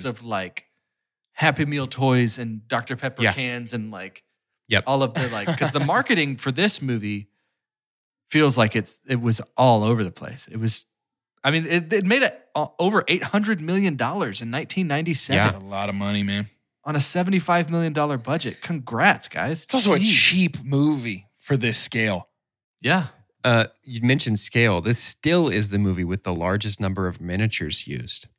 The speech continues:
Speaker 1: Really?
Speaker 3: So I think the effects look very, very good.
Speaker 1: Yeah.
Speaker 2: Yes.
Speaker 1: Holds up
Speaker 2: To,
Speaker 1: pretty well.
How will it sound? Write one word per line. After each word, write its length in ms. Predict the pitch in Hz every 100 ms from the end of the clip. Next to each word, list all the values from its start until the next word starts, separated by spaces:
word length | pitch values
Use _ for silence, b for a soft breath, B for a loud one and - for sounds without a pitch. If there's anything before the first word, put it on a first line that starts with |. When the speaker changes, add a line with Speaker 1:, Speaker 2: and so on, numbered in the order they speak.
| -
Speaker 1:
Really? 220 | 127 113
Speaker 3:
So 80 | 117
I 120 | -
think 180 | 123 143
the 100 | 131
effects 480 | 107 - 107 127 -
look 140 | 113 -
very, 420 | 95 90 113 104
very 240 | 87 95 67
good. 320 | 90 64 -
Speaker 1:
Yeah. 120 | 233 180
Speaker 2:
Yes. 480 | 110 143 123 - - _ -
Speaker 1:
Holds 180 | 156 190
up 60 |
Speaker 2:
To, 40 | 131
Speaker 1:
pretty 120 | 135
well. 160 | 131